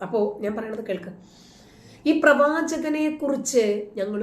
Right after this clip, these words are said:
പറഞ്ഞു, പ്രവാചകന്റെ പെണ്ണുപിടിയെ കുറിച്ചും സ്ത്രീലമ്പടത്വത്തെ കുറിച്ചും ഒക്കെ പറഞ്ഞപ്പോ നമ്മൾ പറയുന്നത്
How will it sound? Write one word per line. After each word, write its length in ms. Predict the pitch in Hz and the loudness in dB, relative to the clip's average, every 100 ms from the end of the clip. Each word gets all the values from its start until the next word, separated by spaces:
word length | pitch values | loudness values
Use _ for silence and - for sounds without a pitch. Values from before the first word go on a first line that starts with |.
| 220 | -6
പറഞ്ഞു, 260 | 190 180 180 | -6 -6 -6
പ്രവാചകന്റെ 640 | 185 185 185 196 190 185 185 | -6 -6 -6 -6 -6 -4 -6
പെണ്ണുപിടിയെ 480 | 180 185 190 185 185 185 | -6 -6 -4 -2 -4 -4
കുറിച്ചും 300 | 180 190 180 | -10 -10 -12
സ്ത്രീലമ്പടത്വത്തെ 880 | - 190 214 214 202 190 190 185 190 - | -8 -6 -4 -4 -4 -6 -8 -12 -12 -10
കുറിച്ചും 240 | 185 262 | -10 -10
ഒക്കെ 140 | 269 - | -8 -10
പറഞ്ഞപ്പോ 400 | 165 185 190 226 240 - - - - - 202 | -8 -8 -4 -4 -4 -8 -20 -20 -20 -10 -8
നമ്മൾ 220 | 196 214 - | -4 -2 -2
പറയുന്നത് 340 | - 214 208 | -2 -4 -4